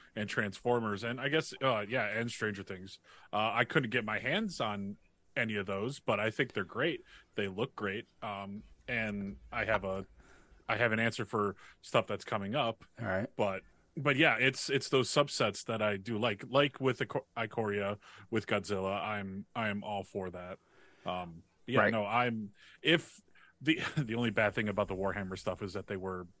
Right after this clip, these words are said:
Speaker 1: a little bit, a little bit expensive for a, for a standard commander deck.
Speaker 2: It was ridiculous a bit with that.
Speaker 1: Mm-hmm.
Speaker 2: I will give you that.
Speaker 1: And
Speaker 2: But I
Speaker 1: that,
Speaker 2: mean,
Speaker 1: and
Speaker 2: I
Speaker 1: on
Speaker 2: love the
Speaker 1: top of,
Speaker 2: fact
Speaker 1: like,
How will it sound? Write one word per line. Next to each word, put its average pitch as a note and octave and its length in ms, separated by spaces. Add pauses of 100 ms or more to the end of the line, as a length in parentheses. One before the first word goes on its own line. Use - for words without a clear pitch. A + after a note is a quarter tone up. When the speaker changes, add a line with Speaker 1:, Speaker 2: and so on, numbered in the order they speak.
(960)
Speaker 1:
a G3 40
little C3+ 280
bit, G#2 200 (200)
a D#3 40
little D#3+ 220
bit A2+ 140
expensive G#2 440
for G#2 200
a, F#2+ 200 (360)
for A2+ 140
a G#2 40
standard G#2 460
commander G2 380
deck. F2 340
Speaker 2:
It C#3+ 160
was B2 200
ridiculous - 640
a - 60
bit - 280
with G2 200
that. D2 180
Speaker 1:
Mm-hmm. E2 80
Speaker 2:
I G2 40
will G#2+ 160
give F#2+ 180
you F2+ 80
that. F2 200
Speaker 1:
And B2 80
Speaker 2:
But C3 100
I C3 60
Speaker 1:
that, C3 60
Speaker 2:
mean, C3+ 120
Speaker 1:
and B2+ 160
Speaker 2:
I D3 60
Speaker 1:
on D#3 60
Speaker 2:
love F3 160
the A#2+ 80
Speaker 1:
top - 40
of, - 20
Speaker 2:
fact F#3+ 140
Speaker 1:
like, - 20